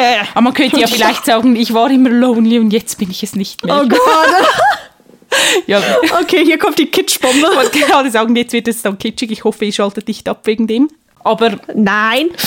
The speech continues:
Speaker 1: <laughs>
Speaker 2: ja, das sind so die Bücher, die mir spontan in den Sinn gekommen sind.
Speaker 1: Ja, aber das ist auch richtig gut. Also gerade Lonely Heart auch. Mhm.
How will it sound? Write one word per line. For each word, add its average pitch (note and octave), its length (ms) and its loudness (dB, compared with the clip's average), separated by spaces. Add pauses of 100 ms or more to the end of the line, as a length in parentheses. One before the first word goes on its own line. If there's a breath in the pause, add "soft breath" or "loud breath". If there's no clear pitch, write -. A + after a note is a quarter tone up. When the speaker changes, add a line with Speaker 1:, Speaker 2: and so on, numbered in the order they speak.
Speaker 1:
<laughs> F4 260 -4
Speaker 2:
ja, F#3+ 200 0
das A#3+ 140 -4
sind A#3 160 0
so A3 80 0
die G#3 160 -2
Bücher, G#3 220 -4
die F#3 100 -2
mir F#3 100 0
spontan F3 480 -4
in D#3+ 120 -4
den D#3+ 220 -4 (180)
Sinn E3 320 -6
gekommen E3 420 -4
sind. D#3+ 300 -6 (340)
Speaker 1:
Ja, B3 240 2
aber B3 140 0
das B3+ 180 0
ist B3 80 0
auch A#3 140 0
richtig A#3+ 320 -2
gut. A3 200 2
Also A3+ 220 0
gerade A3+ 320 0
Lonely A3 480 2
Heart A3 240 0
auch. G#3+ 460 0
Mhm. G#3+ 580 4